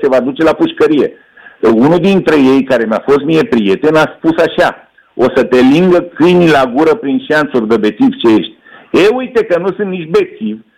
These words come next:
și nu m-au lins nici câinii pe la gură prin șanțuri, dar ei s-au dus la pușcărie. Și mai spune unul dintre ei, care e șeful găștii, se numește Ioan Fecali,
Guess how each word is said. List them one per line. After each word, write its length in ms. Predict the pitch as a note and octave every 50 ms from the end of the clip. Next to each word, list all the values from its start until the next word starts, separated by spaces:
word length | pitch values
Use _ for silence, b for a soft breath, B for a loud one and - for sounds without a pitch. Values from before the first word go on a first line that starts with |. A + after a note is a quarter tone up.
| _ _
și 140 | - - - C3
nu 80 | E3+ G3+
m-au 200 | G#3+ A#3 A#3 A3+
lins 220 | A#3 A#3 A#3+ A3+ G3+
nici 220 | A#3+ B3+ G3+ -
câinii 380 | - A3 A#3 G#3 F#3+ F#3 - -
pe 80 | - D3 D#3 D3
la 120 | D3 C#3 B2+
gură 200 | C3+ D3 C#3+ C3+
prin 260 | C3 C3 B2+ B2 A#2 -
șanțuri, 380 | C3 B2+ A#2+ A#2 - B2+ B2+ A#2
dar 100 | A#2 D3+
ei 160 | E3+ F#3 F#3
s-au 120 | F3+ F3 F#3+
dus 160 | F3+ G3+ F3
la 100 | F#3 C#3
pușcărie. 580 | - B2+ - - - G#2+ F#2 F2 D#2 - _ _ _ _ B B B B B B B B
Și 120 | - -
mai 220 | A#2+ A#2 A2+ G#2+ -
spune 200 | - C3 D3+ E3+ F3+ F#3
unul 140 | F#3+ F#3 F3+ E3+
dintre 200 | D#3+ B2+ B2+ C3
ei, 120 | C#3+ D#3 C#3
care 220 | - C#3+ C3 A#2+
e 140 | A2+ G#2+ -
șeful 280 | C3+ C#3+ C#3+ - F3+ D#3
găștii, 640 | B2+ C3 A#2+ G#2 - - - G#2 B2 D3+ C3 - -
se 80 | - A2
numește 460 | A2 G#2+ A#2 C3 C#3 C3 - - C#3+ C#3+ C3+ C3 B2+ A#2+ A2 - - b b b b b b
Ioan 500 | - F#2 G2 G#2 G#2+ A#2+ C#3+ D#3 E3 C#3 -
Fecali, 680 | C3 A#2 - - A2 F#2+ F#2 F#2 F#2 A2+ D3+ - -